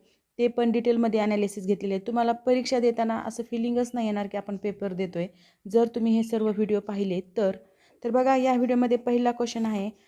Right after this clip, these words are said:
भारतात स्थापन झालेले पहिले विद्यापीठ कोणते आहे? तर बघा, भारतात स्थापन झालेलं पहिलं विद्यापीठ आहे कलकत्ता विद्यापीठ, म्हणजे फर्स्ट ऑप्शन आपलं करेक्ट आहे. तर कलकत्ता विद्यापीठाची स्थापना केव्हा झाली होती?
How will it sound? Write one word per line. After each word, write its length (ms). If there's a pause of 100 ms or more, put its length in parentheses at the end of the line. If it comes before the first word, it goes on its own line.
(180)
भारतात 580
स्थापन 540
झालेले 400
पहिले 500
विद्यापीठ 540 (160)
कोणते 420
आहे? 580 (360)
तर 60
बघा, 240
भारतात 340
स्थापन 380
झालेलं 280
पहिलं 380
विद्यापीठ 460
आहे 180
कलकत्ता 580
विद्यापीठ, 560 (460)
म्हणजे 220
फर्स्ट 400
ऑप्शन 280
आपलं 220
करेक्ट 360
आहे. 200 (400)
तर 100
कलकत्ता 580
विद्यापीठाची 560
स्थापना 360
केव्हा 300
झाली 240
होती? 160